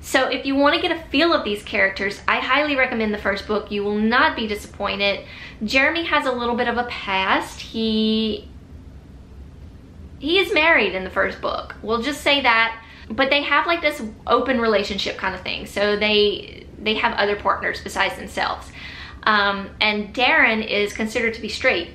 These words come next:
in the first book. So we have a new gay kind of story or a bisexual kind of story. Don't really know the feel of what Darren is, but he was definitely with a lot of women in the first book. So I'm guessing bisexual.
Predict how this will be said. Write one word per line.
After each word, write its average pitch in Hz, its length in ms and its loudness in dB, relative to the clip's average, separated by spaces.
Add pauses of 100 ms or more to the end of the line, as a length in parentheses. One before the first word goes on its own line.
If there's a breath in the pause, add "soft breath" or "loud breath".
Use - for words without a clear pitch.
(120)
in 190 500 -4 (120)
the - 80 -4
first 190 260 -2
book. - 260 -4
So 220 460 2 (1200 loud breath)
we 240 140 -2
have 226 380 2
a 208 520 0 (880 loud breath)
new 247 640 2 (520 loud breath)
gay 233 380 4
kind 269 180 0
of 269 80 2
story 269 200 6
or 208 120 4
a 214 100 0
bisexual 247 720 2
kind 269 140 2
of 262 80 -2
story. 269 560 4 (300 loud breath)
Don't 220 180 4
really 233 220 0
know 220 560 4 (160)
the 214 160 -4
feel 233 540 4
of 214 320 4
what 202 220 2
Darren 214 360 4
is, 226 180 0
but 202 300 2
he 226 160 -2
was 285 160 0
definitely 247 400 0
with 214 180 2
a - 100 -4
lot 196 220 2
of 190 80 -2
women 180 300 -4
in 185 120 -6
the 180 80 -10
first - 320 -4
book. - 300 -10
So 190 480 2
I'm 208 220 2
guessing 214 420 0
bisexual. - 720 -2